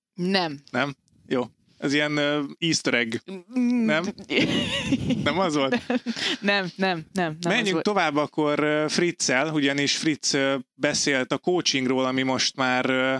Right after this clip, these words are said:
Speaker 2: szabályos, és egy ilyen próbaverzión van, ö, az év végéig. Hozzá tud adni a, a coaching meccs közben egy játékos teljesítményéhez? Szerintem jobban, mert nem is kérdezhetünk Gábornál.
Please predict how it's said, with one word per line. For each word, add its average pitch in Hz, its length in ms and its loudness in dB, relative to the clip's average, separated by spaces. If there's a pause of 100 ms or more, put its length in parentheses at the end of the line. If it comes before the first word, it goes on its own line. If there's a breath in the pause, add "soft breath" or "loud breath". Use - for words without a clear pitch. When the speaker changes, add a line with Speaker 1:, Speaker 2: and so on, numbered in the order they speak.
(160)
Speaker 2:
szabályos, 123 680 2
és 135 320 0
egy 123 200 0
ilyen 127 160 0
próbaverzión 123 960 2
van, 127 300 0
ö, 127 200 0
az 131 120 0
év 131 200 0
végéig. 143 640 0 (1120 soft breath)
Hozzá 147 420 0
tud 202 200 -2
adni 196 320 0
a, 196 300 0
a 165 80 -2
coaching 175 680 0 (640)
meccs 139 400 0
közben 135 420 0
egy 127 120 0
játékos 135 520 0
teljesítményéhez? 151 1040 0
Szerintem 139 440 0
jobban, 127 280 2
mert 127 160 0
nem 135 100 -2
is 123 120 0
kérdezhetünk 123 640 -4
Gábornál. 123 580 -2